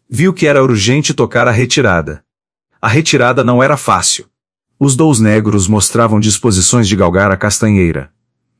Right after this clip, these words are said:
Felizmente, a um sopro do vento, as chamas se ativaram, crepitando estrondosamente, e uma nuvem de grossa fumaça os envolveu, protegendo os exploradores da vista dos bandidos.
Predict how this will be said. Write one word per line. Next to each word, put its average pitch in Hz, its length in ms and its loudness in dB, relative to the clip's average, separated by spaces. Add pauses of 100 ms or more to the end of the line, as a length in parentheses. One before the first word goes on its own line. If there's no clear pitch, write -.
(280)
Felizmente, 143 720 0
a - 20 0
um 131 140 2
sopro 147 320 0
do 131 120 0
vento, 113 460 -2 (140)
as 104 100 -2
chamas 127 340 0
se - 80 0
ativaram, 98 600 0 (340)
crepitando 127 580 0
estrondosamente, 120 960 0 (260)
e 107 80 0
uma 117 200 4
nuvem 131 320 2
de 113 80 0
grossa 107 400 2
fumaça 113 480 2
os 101 100 2
envolveu, 107 400 2
protegendo 120 680 0
os 131 60 -2
exploradores 107 600 2
da 98 100 0
vista 107 480 0
dos 95 180 0
bandidos. 92 800 -2